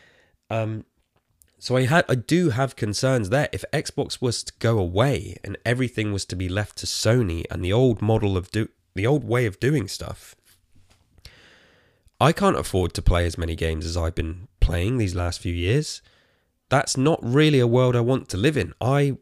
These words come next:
want Xbox to be here, and it's up to Microsoft and Xbox to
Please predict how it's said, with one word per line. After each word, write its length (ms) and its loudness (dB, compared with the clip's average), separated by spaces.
want 300 -2
Xbox 420 -6
to 60 -10
be 180 0
here, 200 -4
and 140 -6
it's 240 -8
up 220 -2
to 80 -4
Microsoft 560 -4
and 120 -8
Xbox 580 -8
to 260 -4